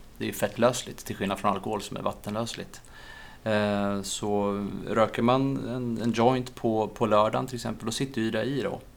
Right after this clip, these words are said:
resten av veckan i hjärnan. Eh, och det påverkar de kognitiva funktionerna.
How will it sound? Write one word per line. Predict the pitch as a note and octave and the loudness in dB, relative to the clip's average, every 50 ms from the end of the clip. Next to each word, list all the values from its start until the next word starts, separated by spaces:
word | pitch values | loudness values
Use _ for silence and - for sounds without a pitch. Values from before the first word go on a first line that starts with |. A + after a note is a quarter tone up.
| - - - | -20 -10 -6
resten | A2+ G#2+ G2+ - - - G2+ G2+ F#2+ G2 G2 - - - - - - | -4 -4 -4 -4 -2 -2 -2 -2 -2 -4 -6 -10 -14 -16 -16 -10 -6
av | - G2 | -4 -4
veckan | G2 G2 - - - A#2 G2+ - - | -4 -4 -8 -8 -8 -8 -6 -8 -8
i | G2 G2+ G#2 A2 | -8 -6 -6 -4
hjärnan. | A2+ G2+ - - - - - - - - - - - - - - - - - - - | -4 -4 -4 -6 -8 -10 -12 -16 -20 -20 -20 -20 -20 -20 -20 -20 -20 -20 -20 -14 -8
Eh, | - G#2 G#2+ G#2+ G#2+ G#2+ G#2+ G#2+ G2+ - - - | -4 -4 -2 -2 -4 -4 -6 -8 -10 -12 -8 -4
och | - A#2 A#2 - - - - - - - - - - | -4 -4 -4 -4 -8 -8 -8 -8 -8 -8 -10 -10 -8
det | A2+ A2 A2+ G#2+ G#2+ G#2+ A2 A2 G#2+ G#2 G#2 F#2+ E2 - - - - | -6 -2 -2 0 0 0 -2 -4 -6 -6 -6 -8 -8 -10 -12 -8 0
påverkar | - C3+ A#2+ A2 G#2+ - A2+ G#2+ | 4 6 8 8 6 4 2 0
de | G#2+ G#2 | 2 4
kognitiva | B2 B2+ B2 A2+ G#2 G2 - G2 F#2+ F#2+ | 4 6 6 4 2 0 -2 -2 -2 -2
funktionerna. | - G#2 - - - - - - - | -4 -4 -4 -4 -4 -4 -4 -6 -8